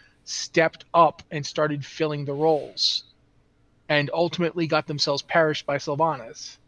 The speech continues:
Um, what's going to happen this time? I don't know. Uh, I don't. There's lots of ways it could go. You could easily do a story. That's the problem. One of the, I think one of the reasons that the Horde gets more focus sometimes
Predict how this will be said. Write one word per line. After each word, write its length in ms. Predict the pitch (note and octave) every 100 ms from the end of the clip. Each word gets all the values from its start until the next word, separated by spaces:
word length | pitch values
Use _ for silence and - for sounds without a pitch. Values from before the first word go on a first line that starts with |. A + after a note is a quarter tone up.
| _ _ _ _ _ _ _ _ _ _ -
Um, 460 | C#3+ C#3 C#3 C3 C3 _ _ _ -
what's 280 | E3+ F3+ -
going 160 | G3+
to 80 | F#3
happen 360 | D#3+ E3 D#3+ D3+
this 220 | D#3+ -
time? 420 | - C#3 A2 - - - _ _ _ _ _ - - - - -
I 80 | B2
don't 180 | C3 F3+
know. 200 | D3+ C#3+ _ _ _ _ -
Uh, 300 | C3 B2 -
I 120 | C3+
don't. 280 | B2 B2 C3 _ _ _ _
There's 180 | - C3+
lots 240 | C#3+ C#3+ -
of 80 |
ways 160 | C#3+ C#3
it 100 | C3+
could 200 | E3 E3
go. 240 | D#3 D3
You 120 | D#3+ C#3
could 220 | - C3 C3
easily 360 | F3+ D#3+ D#3+ D3+
do 140 | C#3+
a 60 | C#3
story. 480 | - D3 C#3 C3+ - _ _ _ _ -
That's 160 | B3
the 60 | -
problem. 420 | - C4 C4 D#3
One 140 | D3 A#3
of 60 |
the, 40 | C#4
I 80 |
think 160 | - A3+
one 120 | A#3+
of 40 | A#3
the 60 |
reasons 300 | G3+ F#3+ F#3
that 80 | D#3
the 80 | D#3
Horde 180 | E3 D3+
gets 220 | D#3 D#3
more 120 | C#3+
focus 400 | - C#3+ D3 F3+
sometimes 540 | - G3 - G#3 G#3